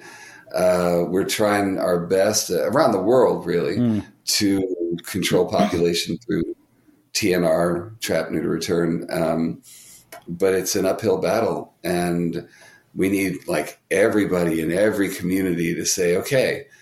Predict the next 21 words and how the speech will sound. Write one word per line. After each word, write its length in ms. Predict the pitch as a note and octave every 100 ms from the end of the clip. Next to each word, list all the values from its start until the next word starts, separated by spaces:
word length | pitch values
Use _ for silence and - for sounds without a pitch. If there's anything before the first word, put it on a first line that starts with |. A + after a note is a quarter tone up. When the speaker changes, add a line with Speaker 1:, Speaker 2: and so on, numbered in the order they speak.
| _ _ _ _
Speaker 1:
I'm 100 | G2+
gonna 120 | A2+ G#2+
do 120 | G#2+
what 140 | G2+
it 80 | F#2+
takes 420 | - G#2 F#2 -
to 100 | G2+
make 200 | F2 F2+
sure 180 | - F#2
this 140 | F2+
cat 240 | - F#2 F2
has 140 | E2+
a 40 | E2+
better 280 | E2 E2 E2+
life." 420 | C3 G#3+ - -
And 120 | F3+
a 60 | -
better 280 | C#3+ D#3+ G#2+
life 240 | D#3+ -
just 220 | G2 -
means, 340 | F2+ F2+ F2